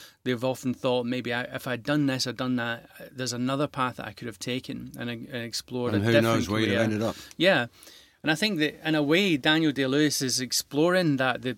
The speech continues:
Speaker 1: the path unlived, um, because he's, he's getting the opportunity to do things where, because of acting, that allows
Speaker 2: Mm.
Speaker 1: him to live another life that is not the life of an actor.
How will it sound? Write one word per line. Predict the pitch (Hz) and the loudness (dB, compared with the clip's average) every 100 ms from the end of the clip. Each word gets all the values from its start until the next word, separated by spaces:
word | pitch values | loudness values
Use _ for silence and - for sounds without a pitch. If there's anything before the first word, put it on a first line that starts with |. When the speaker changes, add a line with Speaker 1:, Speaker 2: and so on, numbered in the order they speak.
| - | -6
Speaker 1:
the | 139 | -8
path | - 147 139 135 - - | -4 0 2 0 -6 -4
unlived, | 143 135 135 135 120 - - - | 0 2 0 -2 -4 -10 -10 -6
um, | 131 131 135 131 | -2 0 0 0
because | 123 - 143 | -2 -2 -2
he's, | 143 143 123 | 0 -2 -2
he's | - 147 127 | -4 -6 -2
getting | 170 143 | -2 -2
the | 139 | -2
opportunity | 127 131 - 151 - | -4 -4 0 0 0
to | 120 120 | -4 -4
do | 143 156 | 0 0
things | 156 113 113 110 - - - - - - _ _ - - | 0 -4 -6 -6 -8 -12 -20 -20 -20 -20 _ _ -20 -10
where, | 135 135 135 131 143 - - 131 | -2 2 2 0 -8 -14 -16 -6
because | 123 - 160 165 | -4 0 4 6
of | 151 123 | 4 2
acting, | 123 117 - 120 110 - | 0 -2 -6 -8 -10 -14
that | 123 127 127 | -8 -6 -2
allows | 135 143 151 | 2 4 4
Speaker 2:
Mm. | 139 | 4
Speaker 1:
him | 131 | 0
to | - | -2
live | 131 147 160 | 2 4 4
another | 143 131 160 156 | 2 4 4 2
life | 117 110 117 - - - | 2 -2 -6 -12 -14 -14
that | 117 123 120 - | -6 -2 -2 -2
is | 131 | 0
not | 135 139 123 | 2 2 2
the | |
life | 127 127 127 | 0 -2 -2
of | 120 | -6
an | 113 | 0
actor. | 131 165 - 113 127 | 2 0 -2 -8 -10